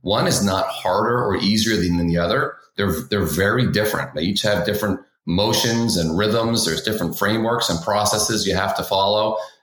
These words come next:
And I can certainly see why people gravitate towards one or the other, but I walk away with a, with respect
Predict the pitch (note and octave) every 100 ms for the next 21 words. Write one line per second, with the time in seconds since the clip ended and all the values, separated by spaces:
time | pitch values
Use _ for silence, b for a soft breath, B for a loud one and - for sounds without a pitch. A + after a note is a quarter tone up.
0 | - F2+ F2 E2+ - - - F#2+ - G2
1 | F#2+ A2+ G2+ F#2 G2+ G#2 F2 - - -
2 | F2+ G2 A2 A#2 G2+ G2+ E2 - F#2 F2
3 | E2+ F2+ F#2 F#2 E2 E2+ F#2 A2 C3+ C3
4 | - _ E2+ F2+ A#2 B2 A#2 A2 G2 G2
5 | F#2+ F2 E2 D#2+ F2+ E2 E2+ - G2 F#2